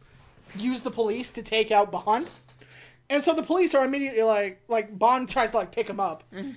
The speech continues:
Speaker 1: he's like, "Come on, buddy." And the police immediately go to shoot him.
Speaker 2: Well, that's because the police said, "He's still moving, kill him."
Speaker 1: Yeah.
Speaker 2: So I think the police were in on it.
Speaker 1: Uh, they absolutely were. But here's the thing, right? He picks him up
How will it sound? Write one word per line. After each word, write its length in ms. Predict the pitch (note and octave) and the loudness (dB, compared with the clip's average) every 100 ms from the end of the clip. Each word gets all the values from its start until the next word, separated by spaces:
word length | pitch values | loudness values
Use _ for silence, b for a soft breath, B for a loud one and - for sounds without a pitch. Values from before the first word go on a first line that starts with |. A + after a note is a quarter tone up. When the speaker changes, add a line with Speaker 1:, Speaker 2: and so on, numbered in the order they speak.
| F3+ | -12
Speaker 1:
he's 100 | F3 | -12
like, 140 | C#3 | -10
"Come 240 | - C4 | -2 0
on, 260 | C#4+ B3+ A#3+ | 4 4 2
buddy." 380 | F#3+ G#3 G#3 - _ b b b - | -2 -2 -4 -8 _ b b b -2
And 300 | C4 B3+ A3 | -2 -2 -4
the 80 | F#4 | -2
police 280 | F4 A#4+ C#5 | 2 4 4
immediately 360 | D4+ F#4 F#4+ D#4+ | 2 -4 -6 2
go 140 | E4 | 2
to 60 | C4 | 2
shoot 360 | - - G#4+ A4+ | -4 6 8 8
him. 220 | F3+ D#3 - | 2 -8 -4
Speaker 2:
Well, 120 | F#4 | 0
that's 140 | A4 A4 | 0 0
because 200 | G#4+ G#4+ | -2 -2
the 100 | D#4+ | -8
police 440 | F4 D4+ D#4+ - | -6 -6 -6 -8
said, 240 | - C4+ C4+ | -2 0 0
"He's 140 | C#4 | -4
still 240 | - D#4 | 2 2
moving, 420 | C#4+ D#4 D4+ C4+ A#3 | 4 -2 -2 -2 0
kill 220 | D#4 C#4+ | 0 0
him." 80 | - b b b | -4 b b b
Speaker 1:
Yeah. 380 | A3 A#3+ E3+ C#3+ A3+ | 2 2 0 -6 -8
Speaker 2:
So 560 | - C#4+ C4+ B3 G#3+ - | 2 4 4 2 -2 4
I 140 | A3+ | 4
think 240 | F4+ - | 4 0
the 120 | - D#5 | 4 4
police 400 | A4 D4 G4+ F4+ | 4 2 0 2
were 80 | C4+ | 0
in 180 | B3 G4+ | 2 -2
on 160 | G3 F#3 | -2 4
it. 40 | |
Speaker 1:
Uh, 100 | B3+ | 4
they 120 | C4+ | 6
absolutely 460 | C4 C4 B3+ C4 G#3 | 6 4 -2 -2 -2
were. 240 | A#3 A3 | 0 -2
But 120 | G#3 | -2
here's 200 | A3 A4 | 4 4
the 100 | - | 4
thing, 240 | A#3 B4+ F4 | 2 2 4
right? 320 | A3 C4+ F#4 B B | 0 0 -2 B B
He 120 | - | 0
picks 380 | G#4+ - B4 - | 0 6 4 4
him 220 | - G4+ | -4 6
up 400 | E4+ G4 D4+ - | 8 8 4 -2